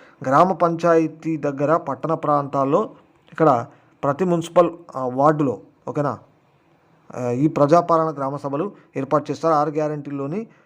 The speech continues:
ఆ, మహాలక్ష్మి, రైతు భరోసా, గృహజ్యోతి, గృహజ్యోతి, ఇందిరమ్మ, ఆ, ఇళ్లకు సంబంధించి ఇందిరమ్మ ఇళ్ల పథకం, చేయూత పథకానికి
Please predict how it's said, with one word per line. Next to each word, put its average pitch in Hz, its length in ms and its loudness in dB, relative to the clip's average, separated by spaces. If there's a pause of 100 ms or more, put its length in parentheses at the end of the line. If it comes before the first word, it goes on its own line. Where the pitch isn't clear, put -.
(300)
ఆ, 117 360 -6 (680)
మహాలక్ష్మి, 160 600 2
రైతు 139 240 -2
భరోసా, 151 380 0
గృహజ్యోతి, 151 760 0 (320)
గృహజ్యోతి, 131 460 2 (440)
ఇందిరమ్మ, 156 600 2 (380)
ఆ, 117 80 -8
ఇళ్లకు 135 280 -2
సంబంధించి 110 340 -10 (220)
ఇందిరమ్మ 156 260 4
ఇళ్ల 151 120 2
పథకం, 147 460 -4
చేయూత 139 160 -2
పథకానికి 139 640 -4